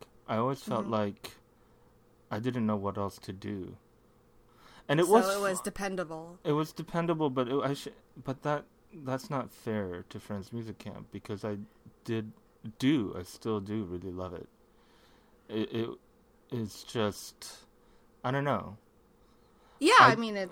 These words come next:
Speaker 2: doesn't have to be something you don't like. It's just
Speaker 1: Yeah. No, it was more like I did a variety of roles there.
Speaker 2: Uh-huh.
Speaker 1: So I started out as a piano teacher and then accompanist, and then I conducted the orchestra, and then I conducted the choir.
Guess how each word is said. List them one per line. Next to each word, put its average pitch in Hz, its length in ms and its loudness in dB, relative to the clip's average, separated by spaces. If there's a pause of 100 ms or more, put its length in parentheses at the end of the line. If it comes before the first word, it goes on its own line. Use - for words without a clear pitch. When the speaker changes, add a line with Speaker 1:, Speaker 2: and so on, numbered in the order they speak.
(120)
Speaker 2:
doesn't 226 240 2
have 220 200 4
to 202 80 -2
be 185 300 -2
something 190 340 -4
you 170 100 -2
don't 165 240 -6
like. 180 320 -10
It's 170 120 -10
just 127 120 -2
Speaker 1:
Yeah. 113 360 4 (560)
No, 156 240 10
it 117 100 4
was 131 280 0
more 127 180 4
like 113 300 2 (120)
I 113 120 2
did 135 260 0 (640)
a 117 60 2
variety 98 760 -2
of 95 160 -8
roles 95 420 -6
there. 113 340 -6 (640)
Speaker 2:
Uh-huh. 185 280 -4
Speaker 1:
So - 160 6
I 113 100 8
started 117 380 2
out 107 140 6
as 98 120 -2
a 107 40 -12
piano 107 320 -2
teacher 104 460 -4
and 98 140 -4
then 95 160 -6
accompanist, 104 760 -4 (520)
and 104 120 -4
then 98 120 -2
I 98 80 8
conducted 107 480 0
the 98 100 -4
orchestra, 117 640 0
and 107 160 0
then 95 100 -4
I 92 100 -6
conducted 98 560 -6
the - 80 -18
choir. 120 600 2